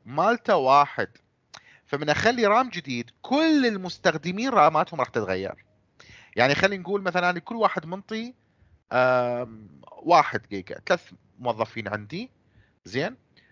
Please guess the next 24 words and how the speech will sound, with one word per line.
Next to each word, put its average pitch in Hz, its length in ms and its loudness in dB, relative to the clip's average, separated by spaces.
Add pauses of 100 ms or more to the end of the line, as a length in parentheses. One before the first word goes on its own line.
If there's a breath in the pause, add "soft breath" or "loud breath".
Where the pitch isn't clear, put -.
(180 soft breath)
وأني 170 360 4
هذا 165 220 6
رامه 160 260 2
ثلاثة 120 360 0
جيجا، 95 540 -6
طبعا 143 140 -2
ماكو 139 260 -4
شي - 100 -20
سيرفر، 104 300 -4
بس 143 160 -8
احنا 139 140 -8
ننطي 120 220 -6
مثال. 104 340 -6 (520 soft breath)
هذا 165 180 8
رامه 156 220 6
ثلاثة 127 380 0 (140)
جيجا 107 420 -4 (520)
الهاردوير، 110 560 -2 (340)
فكل 302 260 0
موظف 226 340 0
منطي 170 160 -4
له 120 200 -2 (400)
واحد 120 360 -2
جيجا، 92 320 -6